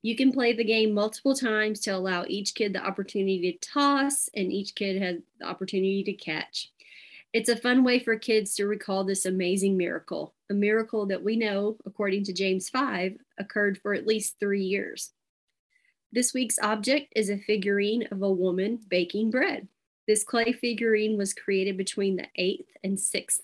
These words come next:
century B C, which is the same time period of Israel's divided monarchy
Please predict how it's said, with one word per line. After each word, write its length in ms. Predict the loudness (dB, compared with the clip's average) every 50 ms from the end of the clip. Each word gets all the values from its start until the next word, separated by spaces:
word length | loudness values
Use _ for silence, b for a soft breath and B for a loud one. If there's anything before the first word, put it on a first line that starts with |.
| -6 -8
century 500 | -4 -2 0 0 0 0 -2 -2 -2 0
B 180 | 0 0 0
C, 400 | 0 0 0 0 0 0 -2 -4 -8 _ _ B B B B B B B _
which 140 | -6 -4 -4
is 100 | -4 -4
the 100 | -2 -2
same 360 | 0 2 2 4 6 6 6
time 320 | 6 6 4 2 2 0 0
period 420 | 0 2 2 2 2 2 2 0
of 120 | -2 -4 -4
Israel's 480 | -4 -4 -4 -2 -2 -2 -2 -2 -2 -2
divided 520 | -4 -4 -2 -2 -2 0 0 0 0 0
monarchy 720 | 0 0 0 -2 -2 -4 -6 -6 -4 -4 -2 -2 -4 -6